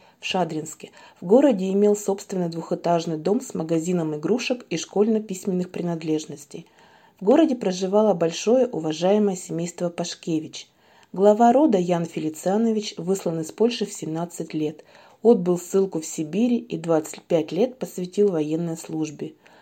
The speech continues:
У него была большая семья, двое сыновей и трое дочерей. Все они получили блестящее образование и внесли вклад в процветание города. Польские дворяне исправляли должности и в городской управе. Превыш Квинта Андрей Фелицианович,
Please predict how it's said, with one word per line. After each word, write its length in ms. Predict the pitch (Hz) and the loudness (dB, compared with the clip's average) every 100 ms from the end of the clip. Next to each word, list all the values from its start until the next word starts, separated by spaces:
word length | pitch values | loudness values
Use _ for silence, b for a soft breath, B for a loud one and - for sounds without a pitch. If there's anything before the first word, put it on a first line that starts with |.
| b - | b -4
У 60 | |
него 240 | 175 190 262 | -2 2 0
была 260 | 185 196 | 2 0
большая 440 | 185 160 - 175 175 | 2 0 0 0 -2
семья, 540 | - 175 156 147 143 b b b - | -4 -8 -6 -8 -10 b b b -8
двое 320 | 170 208 214 | 6 8 8
сыновей 500 | 214 214 214 220 262 | 6 4 4 4 0
и 160 | - 160 | -2 -6
трое 300 | - 185 175 | -2 -2 -2
дочерей. 600 | 165 - 151 151 156 b b b | -4 -6 -6 -6 -6 b b b
Все 220 | - 254 | -2 2
они 160 | 254 247 | 2 2
получили 460 | 180 175 - 185 | 0 0 -2 -2
блестящее 600 | 165 170 - 180 170 156 | -4 -8 0 0 0 -4
образование 680 | 151 151 151 151 196 240 202 | -4 -6 -4 -2 0 2 0
и 180 | - 160 | -4 -4
внесли 360 | 165 160 160 | -4 -6 -6
вклад 360 | 156 - 185 220 | -8 -2 -2 -2
в 60 | - | -8
процветание 680 | - - - 156 165 175 | -14 -14 -10 -6 -4 -6
города. 480 | 165 156 151 139 156 - b b b b b b b b | -4 -4 -4 -6 -14 -20 b b b b b b b b
Польские 380 | - 247 - 240 | 2 2 2 -2
дворяне 520 | 214 220 262 285 - - | 2 4 4 4 0 -6
исправляли 560 | - 156 160 170 160 | -6 -2 0 2 2
должности 540 | 156 202 233 226 - - | 2 2 2 -2 -4 -8
и 160 | - | -6
в 40 | 156 | -4
городской 520 | 156 143 - 170 190 | -4 -4 -8 -6 -6
управе. 460 | 185 151 143 147 - b b b b b _ | -6 -8 -8 -12 -20 b b b b b _
Превыш 440 | 190 208 294 311 | 6 8 8 4
Квинта 540 | - 170 214 247 240 240 | 0 0 0 2 0 -2
Андрей 360 | 165 156 160 185 | -4 -2 0 0
Фелицианович, 920 | 202 196 196 170 147 143 139 143 | 0 -2 -2 -4 -4 -6 -10 -14